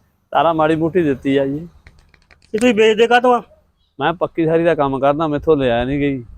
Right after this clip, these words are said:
Speaker 1: ਤੇ ਮਾਤਾ ਦੀ ਡੈਥ ਹੋ ਗਈ, ਹੁਣ ਮੈਥੋਂ ਬਾਹਲੀ ਸਾਂਭਦੀ ਨਹੀਂ।
Speaker 2: ਅੱਛਾ, ਅੱਛਾ, ਤਾਂ ਕਰਕੇ ਵੇਚਦੇ ਹੋ, ਹੈਂ?
Speaker 1: ਹਾਂਜੀ।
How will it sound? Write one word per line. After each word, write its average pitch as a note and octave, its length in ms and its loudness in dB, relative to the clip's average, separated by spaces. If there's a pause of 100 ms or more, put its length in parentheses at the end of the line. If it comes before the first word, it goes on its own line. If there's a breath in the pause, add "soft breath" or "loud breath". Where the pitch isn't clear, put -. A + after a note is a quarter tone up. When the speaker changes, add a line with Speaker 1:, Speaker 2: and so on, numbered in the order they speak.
(840)
Speaker 1:
ਤੇ B2+ 120 -4
ਮਾਤਾ B2+ 400 -2
ਦੀ C#3+ 100 0
ਡੈਥ A#2+ 280 -2
ਹੋ C#3+ 80 -2
ਗਈ, D3 80 0
ਹੁਣ C#3 160 -2
ਮੈਥੋਂ C3 240 -6
ਬਾਹਲੀ B2+ 220 0
ਸਾਂਭਦੀ B2+ 340 -6
ਨਹੀਂ। A#2+ 160 -10 (440)
Speaker 2:
ਅੱਛਾ, D#3+ 280 -4
ਅੱਛਾ, - 200 -10
ਤਾਂ D#3 220 -2
ਕਰਕੇ D3 260 -2
ਵੇਚਦੇ B2 240 -6
ਹੋ, D3+ 40 -2
ਹੈਂ? F#3 60 -4 (100)
Speaker 1:
ਹਾਂਜੀ। A2+ 320 -8